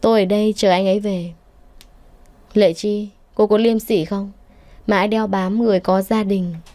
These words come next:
cô không thấy nhục nhã à?" Lệ Chi cười khẩy. "Vốn dĩ Thành ngay từ đầu là của tôi.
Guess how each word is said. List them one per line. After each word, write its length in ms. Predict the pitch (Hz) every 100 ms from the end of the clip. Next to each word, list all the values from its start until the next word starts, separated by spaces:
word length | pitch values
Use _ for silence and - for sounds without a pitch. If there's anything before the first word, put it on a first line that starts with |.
| -
cô 100 | 220
không 220 | 240 233
thấy 140 | 220
nhục 260 | 220 240 233
nhã 120 | 202
à?" 240 | 190 233 165 - - - - - - - - -
Lệ 220 | - 202 160
Chi 240 | - 196
cười 240 | 180 165
khẩy. 280 | 156 190 156 135 _ _ _ _ - - -
"Vốn 200 | 196 196
dĩ 320 | 196 208 233 247
Thành 200 | 226 202
ngay 140 | 208
từ 140 | 208 202
đầu 160 | 196
là 120 | 190 180
của 240 | - 175
tôi. 480 | - 185 196 208